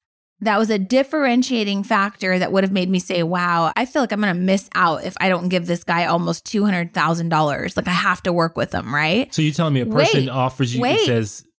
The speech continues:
Speaker 2: it's a hundred thousand.
Speaker 1: wait, hold on, hundred and seventy-eight thousand dollars. Then another guy came and he was, like, a younger guy, kinda, like, he's like,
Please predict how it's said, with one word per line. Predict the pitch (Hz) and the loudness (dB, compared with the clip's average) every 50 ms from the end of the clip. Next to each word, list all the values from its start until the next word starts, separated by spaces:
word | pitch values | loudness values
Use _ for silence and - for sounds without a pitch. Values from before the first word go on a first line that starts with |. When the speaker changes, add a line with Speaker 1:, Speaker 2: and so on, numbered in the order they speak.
| _ _ | _ _
Speaker 2:
it's | 135 - - | -8 -6 -4
a | 107 | -4
hundred | 117 135 139 | -2 -2 0
thousand. | 240 233 233 240 | 2 2 2 2
Speaker 1:
wait, | 220 - - | 0 -2 -4
hold | - 214 233 233 254 | -4 -2 -2 0 0
on, | 240 226 190 147 | 0 0 -2 -4
hundred | - - 226 247 247 254 269 247 | -6 -4 -2 0 0 0 0 2
and | 254 254 247 | 2 0 2
seventy-eight | 254 226 214 220 226 208 202 202 - | 0 -2 0 0 0 0 0 -2 -2
thousand | - 202 196 190 190 196 180 | -2 0 0 0 0 0 -2
dollars. | 175 156 139 147 - - - - - - _ _ _ _ _ _ 214 | 0 0 -2 -2 -4 -6 -8 -10 -10 -14 _ _ _ _ _ _ -2
Then | 226 240 233 226 226 226 214 - - - | 0 2 2 2 2 0 -2 -4 -4 -2
another | 220 226 247 262 302 381 349 302 | 0 2 2 2 2 0 0 0
guy | 247 240 202 190 190 196 | 0 0 0 0 0 -2
came | 196 - 214 190 180 185 180 180 | -2 -2 -2 0 0 0 0 -2
and | - - 190 220 | -4 -4 -2 0
he | 226 240 214 | 0 2 2
was, | 208 202 190 | 0 -2 -2
like, | 208 202 190 190 190 190 190 - - - | -2 -2 0 0 0 0 -2 -4 -4 -2
a | 190 180 180 175 175 - | 0 0 0 0 -2 -4
younger | - 226 254 240 247 233 226 220 | -2 0 0 2 2 0 -2 -2
guy, | 214 233 220 208 208 208 208 208 202 208 196 | -2 0 0 2 2 2 0 0 0 -2 -2
kinda, | - 240 214 202 196 190 | 0 0 0 2 0 0
like, | 190 180 175 - - | 0 -2 -4 -6 -4
he's | - 214 226 220 214 | -2 0 0 2 2
like, | 202 190 190 - | 0 0 -2 -2